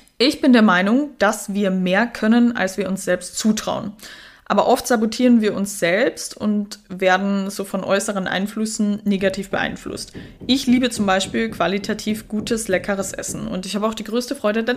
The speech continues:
ah, letzte Woche kam endlich mein Thermomix an. Und nach der Podcast-Episode werde ich die Einkaufsliste schreiben und ich freue mich schon riesig, mit dem neuen Gerät zu kochen und wieder einen Thermomix im Haus zu haben. Aber it's not so deep.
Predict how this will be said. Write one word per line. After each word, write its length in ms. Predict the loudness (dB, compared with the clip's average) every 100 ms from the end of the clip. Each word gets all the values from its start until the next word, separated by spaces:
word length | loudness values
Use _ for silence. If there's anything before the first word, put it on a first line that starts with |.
| -2
ah, 400 | -2 -2 -2 -8 -6
letzte 340 | -2 -2 0 -4
Woche 300 | -2 -4 -2
kam 240 | -2 -2
endlich 260 | -2 -2 -2
mein 160 | -2
Thermomix 460 | -2 -2 -2 -6 -4
an. 260 | -2 -2 -6 -16 -18 -20 -2
Und 280 | 4 4 6
nach 140 | 4
der 220 | 2 -2 -2 -8 -6
Podcast-Episode 800 | -4 -2 -4 -4 -4 0 2 2
werde 140 | 0
ich 60 | -2
die 100 | -6
Einkaufsliste 640 | -4 -4 -6 -8 -10 -10
schreiben 440 | -6 0 0 2
und 120 | 2 0
ich 100 | 0
freue 180 | 0
mich 120 | 2 2
schon 200 | 0 2
riesig, 420 | 2 2 2 -2
mit 160 | -2
dem 80 | -2
neuen 240 | 0 0 0
Gerät 320 | 0 0 -2
zu 220 | -8 -10
kochen 480 | -10 -8 -2 0 0
und 160 | -2
wieder 160 | -2 -4
einen 80 | -2
Thermomix 420 | -2 -2 -4 -8 -14 -16 -18 -6
im 160 | -2 0
Haus 200 | -2 -2
zu 100 | -2
haben. 320 | 0 2 2 -2 -18 0
Aber 420 | 4 6 6 4 0
it's 160 | 0
not 180 | 0 0
so 140 | 0 -2
deep. 320 | -4 -6